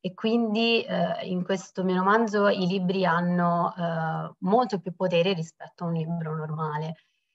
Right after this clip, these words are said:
Ehm, il protagonista, come dicevo, è Gillian, anche se in realtà non è l'unico protagonista, perché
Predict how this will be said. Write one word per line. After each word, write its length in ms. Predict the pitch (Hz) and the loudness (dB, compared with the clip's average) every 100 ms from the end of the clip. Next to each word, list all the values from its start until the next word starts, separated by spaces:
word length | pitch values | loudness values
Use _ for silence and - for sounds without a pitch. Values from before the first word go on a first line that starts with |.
| _ _ - | _ _ 0
Ehm, 1040 | 190 185 180 175 175 175 175 170 175 180 - _ _ | 2 6 6 6 6 4 2 0 -4 -8 -14 _ _
il 140 | 208 | -4
protagonista, 760 | 202 214 214 226 240 240 240 208 | -2 2 4 4 4 2 0 -2
come 160 | 180 185 | 0 -2
dicevo, 320 | 185 196 180 | -2 0 2
è 100 | 180 | 2
Gillian, 500 | 180 202 190 208 214 | 0 -2 0 0 0
anche 360 | 196 190 190 180 | -2 -4 -6 -6
se 160 | - | -2
in 120 | 185 | 2
realtà 360 | 175 170 - 196 | 2 2 2 2
non 240 | 180 170 180 | 2 0 0
è 160 | 170 | 0
l'unico 420 | 175 180 180 170 165 | 0 -2 -2 -2 -6
protagonista, 880 | 170 165 185 190 185 - - 196 | -8 -4 0 0 -2 -6 0 0
perché 600 | 190 165 - 175 170 160 | 0 -4 -6 -8 -6 -6